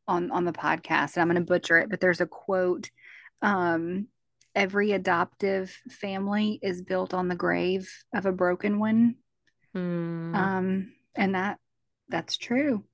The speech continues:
Speaker 1: Um,
Speaker 2: Hmm.
Speaker 1: as, as heartbreaking as it is. And then a, a wonderful mentor that I have who's adopted two children, um, she said, "We just live in a broken world, right?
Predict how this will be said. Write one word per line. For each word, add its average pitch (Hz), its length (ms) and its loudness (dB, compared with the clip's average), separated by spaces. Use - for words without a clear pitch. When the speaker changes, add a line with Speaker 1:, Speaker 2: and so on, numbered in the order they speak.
Speaker 1:
Um, 180 500 0
Speaker 2:
Hmm. 196 60 -2
Speaker 1:
as, 190 280 0
as 185 160 -2
heartbreaking 202 640 0
as 190 160 -2
it 196 80 2
is. 202 320 0
And 214 160 6
then 214 240 2
a, 208 220 2
a 208 160 2
wonderful 208 580 2
mentor 190 500 2
that 180 120 0
I 175 100 -2
have 170 320 -2
who's 190 180 -4
adopted 180 480 -2
two 185 200 -2
children, 180 560 0
um, 180 640 0
she 202 160 2
said, 190 200 2
"We 190 140 4
just 269 220 2
live 226 120 4
in 233 60 6
a 226 60 8
broken 196 420 4
world, 226 460 0
right? 220 380 2